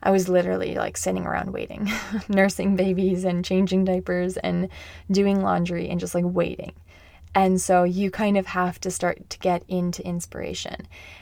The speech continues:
And a lot of times, moving your body can be a great place to start. And I've said this before, moving your body, like, the muscles and the,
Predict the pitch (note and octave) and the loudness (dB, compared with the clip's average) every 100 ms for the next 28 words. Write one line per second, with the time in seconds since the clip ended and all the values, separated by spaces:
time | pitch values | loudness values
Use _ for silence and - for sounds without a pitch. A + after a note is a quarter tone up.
0 | - - F#3 F#3 F3 F3 F3 - - F#3 | -20 -4 2 4 4 2 0 -4 -2 0
1 | F3+ F3 G3+ A#3+ G3+ F#3 F3+ F3+ F3+ - | 4 6 4 2 0 2 2 0 -2 -6
2 | - _ _ F#3+ G#3 G#3 G#3+ A3+ G#3+ F#3 | -14 _ _ 2 4 4 4 2 2 0
3 | F#3 F#3 G3+ A3+ C4+ C#4+ - - - - | -2 -6 -4 -6 -6 -10 -14 -20 -20 -20
4 | - F#3+ F#3+ F#3 F#3 F#3+ F3 F#3+ F3 - | -10 -4 -2 -2 -4 -4 -6 -2 -2 -2
5 | - F3 - - - - - F#3 - - | -6 -6 -6 -8 -10 -10 -6 -4 -4 -6
6 | - - - - - - - - F#3+ F3+ | -6 -18 -20 -20 -20 -20 -16 0 4 6
7 | F3 G3+ F#3+ F#3+ - F#3 - F#3 F3 F3 | 6 6 6 4 -2 -6 0 2 2 -4
8 | - - - - - - - G3 G3+ G3+ | -10 -20 -20 -20 -20 -20 -6 2 4 4
9 | A3 A#3+ A#3+ F#3 F3+ F#3+ G3+ F#3+ F3 - | 4 4 2 2 2 0 -2 -2 -2 0
10 | F#3 F3+ F3+ A3+ G#3+ G#3+ G3+ - F3+ F3 | 2 2 0 -2 0 -2 -4 -4 0 2
11 | F3+ F3 F3+ F3 F3 F3+ F3+ | 2 0 0 0 0 -2 -6